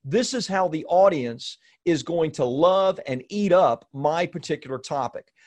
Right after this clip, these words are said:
Now, with mass media, what you often have to do is you have to broaden your message, okay? Broaden it. So I was on, uh, television last year,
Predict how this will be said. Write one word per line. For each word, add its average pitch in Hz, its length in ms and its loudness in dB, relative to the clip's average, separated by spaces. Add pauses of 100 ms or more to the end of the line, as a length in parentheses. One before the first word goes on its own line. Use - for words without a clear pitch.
Now, 180 160 0
with 170 240 -2
mass 214 360 -4
media, 240 340 2
what 156 220 0
you 170 180 -10
often 220 380 -2
have 202 240 -4
to 180 80 -8
do 151 420 -6 (460)
is 170 180 2
you 190 140 0
have 180 220 0
to 160 100 0
broaden 147 840 0 (140)
your 160 240 -2
message, - 640 -4 (100)
okay? 143 540 -2
Broaden 156 500 2
it. - 140 -18 (340)
So 180 200 -4
I 220 120 0
was 247 180 0
on, 180 460 0
uh, 143 140 -2
television 139 840 0 (100)
last 143 440 -2
year, 151 380 -2